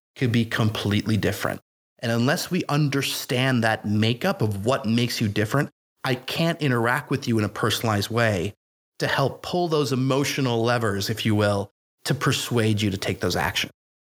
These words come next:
And that's what I think our secret sauce is. And we're getting,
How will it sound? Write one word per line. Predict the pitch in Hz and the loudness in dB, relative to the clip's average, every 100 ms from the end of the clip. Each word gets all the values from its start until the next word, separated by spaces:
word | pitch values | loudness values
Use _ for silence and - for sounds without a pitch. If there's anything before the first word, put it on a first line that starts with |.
| _ | _
And | 139 123 | -4 -2
that's | 156 226 - | 0 0 0
what | 147 | -2
I | |
think | 110 131 113 107 - _ _ | 0 0 0 -2 -8 _ _
our | - 143 | -2 0
secret | 143 120 113 101 | 0 -2 -2 0
sauce | 110 117 - | 0 0 0
is. | 92 | -2
And | 127 120 | 0 0
we're | 123 | 0
getting, | 135 131 123 | 0 0 0